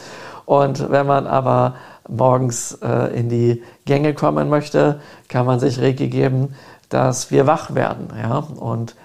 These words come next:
richtig aktiv werden und sowas. Also dabei hilft es auch. Und dabei ist aber auch nützlich zu wissen, dass es Handpositionen gibt, die wach machen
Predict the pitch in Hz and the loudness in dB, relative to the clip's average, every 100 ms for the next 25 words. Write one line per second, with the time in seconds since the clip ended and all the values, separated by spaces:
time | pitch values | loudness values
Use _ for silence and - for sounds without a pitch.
0 | - 135 123 139 - 131 - 185 160 - | -6 -4 -2 -2 -2 -4 -2 -2 0 0
1 | - - - - - - - - 117 131 | 0 -2 -8 -10 -10 -10 -10 -10 -8 -2
2 | 131 139 127 135 135 131 135 160 - - | 2 2 2 0 -2 -6 -2 -2 -2 -8
3 | 131 127 131 139 139 135 139 139 165 151 | -4 -2 0 0 2 2 2 0 0 -2
4 | 156 147 - 139 147 165 165 - - - | -2 -4 -4 0 0 0 -2 -4 -18 -18
5 | - - - 127 135 - 135 143 156 147 | -20 -10 0 2 0 0 -2 -2 0 2
6 | 143 147 151 147 160 165 143 143 156 175 | 2 2 0 2 -2 -2 0 0 0 0
7 | 160 185 196 | -2 -2 -6